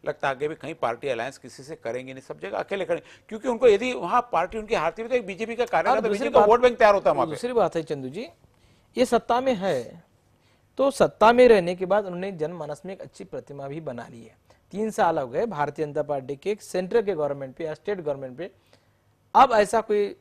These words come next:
Speaker 2: आरोप नहीं है जिसके कारण सरकार अड़चन में आ गई। जैसे आरोप थे खड़से साहब पे बाहर, जिन पे पर ज्यादा आरोप थे उनको बाहर करने के कारण आरोपों की संख्या कम हो गई है।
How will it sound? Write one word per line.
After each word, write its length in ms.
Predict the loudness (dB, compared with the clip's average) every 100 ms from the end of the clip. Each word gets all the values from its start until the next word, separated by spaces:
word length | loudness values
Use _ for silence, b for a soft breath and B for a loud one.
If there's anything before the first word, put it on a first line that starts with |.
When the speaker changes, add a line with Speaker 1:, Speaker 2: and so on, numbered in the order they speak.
| 0
Speaker 2:
आरोप 300 | 4 2 0
नहीं 200 | -8 -6
है 140 | -8
जिसके 300 | -10 -12 -12
कारण 280 | -8 -6 -8
सरकार 640 | -10 -14 -12 -6 -6 -6 _ -20 -20 _ -10
अड़चन 300 | -6 -6 -6
में 120 | -10
आ 100 | -14
गई। 180 | -20 -20 _ _ -6
जैसे 280 | 0 4 6
आरोप 300 | 6 4 2
थे 120 | 2 2
खड़से 280 | 2 -6
साहब 240 | -4 -4 0
पे 160 | -2 -2 _ _ -6
बाहर, 300 | -6 -6 -14 _ _ _ _ _ _ _ _ -8
जिन 220 | -6 -4
पे 160 | -2 2
पर 200 | 4 4
ज्यादा 400 | 6 8 12 12
आरोप 320 | 12 8 6
थे 120 | 4
उनको 300 | 4 -2 0
बाहर 260 | 2 2 2
करने 280 | 0 -4
के 120 | -6 -4
कारण 360 | -2 -2 -2 -8 b b _ _ 0
आरोपों 460 | 4 8 8 6
की 180 | 0 -4
संख्या 320 | -4 -4 -4
कम 260 | -4 -4 -4
हो 160 | -4 -12
गई 160 | -16
है। 160 | -20